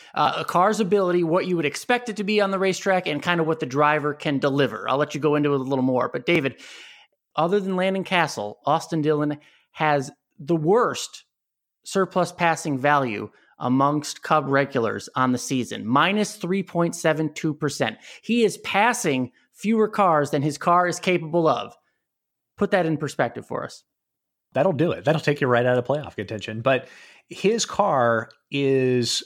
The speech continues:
Speaker 2: potentially better than what he offers. Uh, they are ranked nineteenth in central speed. That, that's good enough to make the playoffs, but it would require that the driver does some heavy lifting,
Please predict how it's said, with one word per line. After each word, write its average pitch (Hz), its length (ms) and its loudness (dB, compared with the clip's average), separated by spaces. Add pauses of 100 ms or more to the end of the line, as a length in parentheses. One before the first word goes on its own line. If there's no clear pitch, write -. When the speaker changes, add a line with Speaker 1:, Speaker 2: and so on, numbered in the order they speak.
Speaker 2:
potentially 240 540 -2
better 127 680 0
than 117 600 -2
what 120 360 0 (340)
he 123 500 -2 (600)
offers. 156 680 -4 (100)
Uh, 123 360 0
they 151 260 0
are 131 420 2
ranked 123 420 -4
nineteenth 143 920 -6 (160)
in 160 160 0
central 185 360 0
speed. 196 460 0 (680)
That, 330 420 0 (240)
that's 220 420 -2
good 349 220 0
enough 277 320 0
to 214 100 0
make 196 300 -2
the - 80 0
playoffs, 120 520 -2 (140)
but 151 480 2
it 151 80 2
would 143 200 0
require 175 640 0
that 147 220 -4
the 139 80 -4
driver 131 800 0 (340)
does 156 380 2
some 143 200 0
heavy 127 340 0
lifting, 95 580 -4